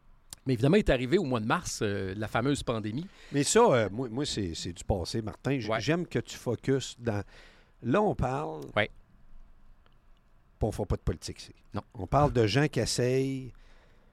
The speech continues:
Speaker 2: de, euh, être contre les États-Unis, contre l'État de la Floride.
Speaker 1: Mm.
Speaker 2: On boit plus d'orange,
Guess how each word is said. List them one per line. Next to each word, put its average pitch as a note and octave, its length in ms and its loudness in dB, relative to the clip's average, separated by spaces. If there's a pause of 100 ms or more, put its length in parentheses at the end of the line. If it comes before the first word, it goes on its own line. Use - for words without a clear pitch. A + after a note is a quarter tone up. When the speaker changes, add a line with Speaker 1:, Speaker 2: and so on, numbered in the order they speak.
(220)
Speaker 2:
de, G#2+ 600 2 (120)
euh, F2+ 400 -2 (380)
être G#2+ 260 -2
contre C#3 300 4
les B2 180 6
États-Unis, A#2+ 800 2 (180)
contre C#3 280 2
l'État C3 200 0
de A#2 60 -6
la A#2 100 0
Floride. A#2 580 -2 (180)
Speaker 1:
Mm. D3 100 -4
Speaker 2:
On C3 140 6
boit B2 200 4
plus C3+ 160 6
d'orange, A#2+ 760 0